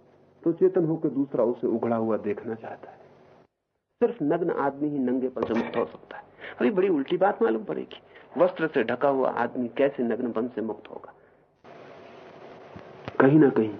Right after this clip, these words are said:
कहीं ना कहीं, कहीं ना कहीं कठिन है। वो संभव है, क्योंकि बुद्ध या क्राइस्ट कपड़े पहने हुए हैं, संभव तो है, लेकिन बहुत कठिन है, एकदम कठिन है।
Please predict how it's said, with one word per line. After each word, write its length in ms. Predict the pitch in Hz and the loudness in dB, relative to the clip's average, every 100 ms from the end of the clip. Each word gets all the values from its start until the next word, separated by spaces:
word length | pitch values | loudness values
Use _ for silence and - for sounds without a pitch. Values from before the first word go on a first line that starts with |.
| - - - - - - 120 | -16 -20 -20 -20 -20 -4 0
कहीं 140 | 120 | 2
ना 140 | 117 | 0
कहीं, 320 | 113 110 107 - | -2 -8 -10 -2
कहीं 200 | - 120 | 2 2
ना 140 | 113 | 2
कहीं 180 | - - | -2 -2
कठिन 360 | - 254 269 | 2 8 10
है। 80 | 294 | 10
वो 300 | 262 160 240 - - - - | 8 4 0 -12 -20 -20 -4
संभव 320 | 104 107 135 | 0 2 4
है, 220 | 135 294 - - - - - | 4 2 -4 -18 -20 -18 -2
क्योंकि 220 | 139 120 | 2 4
बुद्ध 300 | 113 120 117 | 4 2 2
या 120 | 113 | 0
क्राइस्ट 440 | 110 110 120 - | 2 2 2 0
कपड़े 260 | - - 110 | -6 -2 0
पहने 260 | 110 117 143 | 0 0 2
हुए 200 | 165 214 | 4 4
हैं, 120 | 247 - - - | 4 -4 -20 -2
संभव 300 | 127 120 151 | 2 6 6
तो 120 | 170 | 6
है, 140 | 175 233 | 8 8
लेकिन 260 | 254 240 | 8 4
बहुत 240 | 214 226 262 | 6 4 6
कठिन 280 | 262 277 254 | 6 6 4
है, 60 | - - - - - - - - - - - - - - - - - 196 - 190 - - - - - 185 - - - - - - - - - - - - - | 2 -16 -20 -20 -20 -20 -20 -20 -20 -20 -20 -20 -20 -20 -20 -20 -20 -20 -20 -20 -20 -20 -20 -20 -20 -20 -20 -20 -20 -20 -20 -20 -20 -20 -20 -20 -20 -20 6
एकदम 340 | 185 165 247 254 | 6 8 8 8
कठिन 280 | 240 - | 4 2
है। 140 | 226 | -4